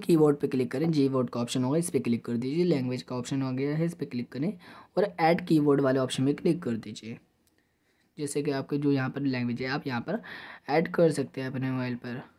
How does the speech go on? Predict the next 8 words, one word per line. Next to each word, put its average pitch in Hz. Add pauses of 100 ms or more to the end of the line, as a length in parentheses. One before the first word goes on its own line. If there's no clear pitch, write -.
(480)
आप 139
देख 127
सकते 139
हैं। 175 (2250)
I 143
think 160
हमारी 147
वीडियो 147